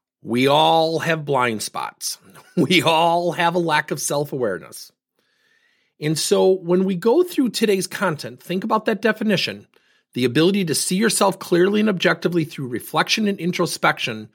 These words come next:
as well as how one's behaviors affect others. So when we go through content, you look down at the reaction. Down at the bottom, you can give me a heart if you happen to like what I'm saying, clap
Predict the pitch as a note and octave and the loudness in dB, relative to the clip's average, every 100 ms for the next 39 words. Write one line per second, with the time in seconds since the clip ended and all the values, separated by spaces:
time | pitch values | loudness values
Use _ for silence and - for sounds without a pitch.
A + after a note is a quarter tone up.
0 | _ _ _ A#2+ A2 B2+ D#3+ F3 - C#3+ | _ _ _ -8 -2 2 4 4 2 2
1 | B2 A#2+ C#3+ F#3 E3+ F#3 B2+ D3 D3 D#3 | 2 2 2 2 2 -2 0 -2 -2 -2
2 | D3 - - A#2 - - C3+ - - _ | -4 -10 -16 -18 -8 -2 -2 -4 -20 _
3 | _ _ _ B2+ A#2 F2 - - - _ | _ _ _ -2 0 -2 -6 -12 -14 _
4 | _ _ _ _ _ _ _ _ _ _ | _ _ _ _ _ _ _ _ _ _
5 | - - E3+ C4+ G4+ F#4+ E4 - B3+ - | -2 0 4 4 4 4 2 2 -2 0
6 | G#3 F#3 C#3+ C#3 D#3+ D#3+ G3+ G#3 F#3+ F#3+ | 0 0 -2 -2 -2 -2 0 0 0 0
7 | F#3+ G3 F#3 C3+ - - F3 D4 _ _ | -2 -2 -2 -2 -4 -6 -6 -10 _ _
8 | B2 C3 D3 D3 D3+ C3+ D#3+ E3+ B2 B2+ | -6 -4 -2 -2 0 0 0 -4 -6 -10
9 | A#2+ A2+ G2 C4 D4+ - - B2+ A#2 A2+ | -10 -12 0 0 2 -2 -4 -6 -6 -8
10 | A#2 A2+ A2 A2+ - A3+ A3+ G#3+ G#3 G3+ | -8 -8 -12 -10 -4 0 2 0 0 2
11 | G#3 G#3 | 2 0